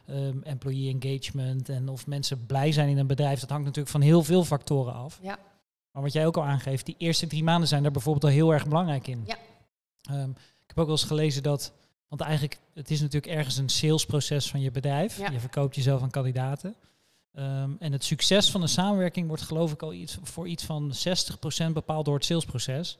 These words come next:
Speaker 2: Ja.
Speaker 1: Nou ja, dat is denk ik in recruitment niet veel anders.
Speaker 2: Absoluut. Ja.
Speaker 1: Dus, eh, dat zou echt he-, heel interessant zijn als
Speaker 2: Ja.
Speaker 1: die data boven water zou kunnen komen. Als je kijkt, even los van Fantastics, eh, kijken naar de, kijkend naar de toekomst. Hoe denk je dat, ehm,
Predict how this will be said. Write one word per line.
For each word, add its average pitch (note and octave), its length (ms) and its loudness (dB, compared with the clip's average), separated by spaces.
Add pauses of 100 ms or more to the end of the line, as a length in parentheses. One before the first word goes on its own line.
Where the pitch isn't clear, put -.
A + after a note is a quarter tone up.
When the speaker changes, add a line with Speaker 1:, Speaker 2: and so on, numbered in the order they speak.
Speaker 2:
Ja. F#3 120 -18 (220)
Speaker 1:
Nou D3+ 120 -6
ja, C3 60 -4
dat C#3 120 -4
is E3+ 240 -2
denk D#3 180 2
ik D#3 140 -2
in D3+ 120 0
recruitment D3 420 -2
niet C3+ 120 -2
veel D#3+ 140 -2
anders. D#3 420 0
Speaker 2:
Absoluut. F3+ 600 -12 (200)
Ja. A3 200 -10 (260)
Speaker 1:
Dus, D3+ 300 -2
eh, C#3+ 160 4
dat D3+ 160 0
zou D#3+ 200 0
echt - 220 -6
he-, B2+ 220 -4
heel E3 320 2
interessant D#3+ 400 0
zijn C#3 140 -4
als C3+ 80 -2
Speaker 2:
Ja. - 80 -4
Speaker 1:
die D#3+ 280 0
data C#3+ 320 -4
boven C3 260 -4
water C3+ 260 -4
zou B2 120 -8
kunnen B2 180 -6
komen. B2+ 420 -8
Als D#3+ 180 -2
je E3 60 -6
kijkt, F3 360 0
even C#3+ 520 0
los D#3 300 0
van C#3+ 180 0
Fantastics, D3 720 -2
eh, - 800 -16 (320)
kijken D#3 300 0
naar C#3+ 120 4
de, C3+ 100 2 (100)
kijkend D#3+ 320 2
naar C#3+ 100 6
de B2+ 100 2
toekomst. F3 580 2 (580)
Hoe F#3 160 -2
denk G3 220 4
je F3+ 120 0
dat, E3 280 0
ehm, D#3 460 0